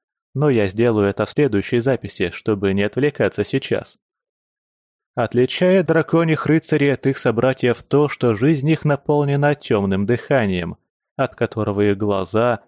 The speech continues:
и кожные покровы светятся огнём цвета индиго. Он же придаёт этим существам феноменальную силу, ловкость и долголетие.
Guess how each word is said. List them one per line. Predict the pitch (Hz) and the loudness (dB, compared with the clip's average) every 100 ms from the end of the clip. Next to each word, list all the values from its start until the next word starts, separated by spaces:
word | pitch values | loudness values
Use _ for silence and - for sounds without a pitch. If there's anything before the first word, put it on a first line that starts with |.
| _ - | _ -4
и | 131 | -2
кожные | - 156 127 123 | 0 0 0 -2
покровы | - 113 - 135 139 135 | 0 -4 0 2 4 2
светятся | - 127 127 127 - 117 - | 0 -2 0 -2 -2 -2 0
огнём | 123 107 110 120 127 | -2 -2 0 0 -2
цвета | - 113 107 117 | -2 0 2 2
индиго. | 123 131 131 123 98 95 - - _ _ _ _ _ | 0 -2 -2 -2 0 -2 -6 -16 _ _ _ _ _
Он | 143 175 | -2 0
же | 139 160 | 0 0
придаёт | 160 151 147 151 147 | 0 2 2 2 0
этим | 139 131 | -2 -4
существам | 131 - 131 - 120 120 | -4 -2 -4 -2 0 0
феноменальную | - 117 110 110 110 117 107 104 98 | -2 -2 0 0 0 0 0 0 -2
силу, | - 156 104 98 | 0 2 2 2
ловкость | 104 120 - 107 - | 2 0 -2 -4 -4
и | 123 | -4
долголетие. | 110 113 113 127 117 98 - 90 - | 0 0 2 0 2 -2 -2 -6 -6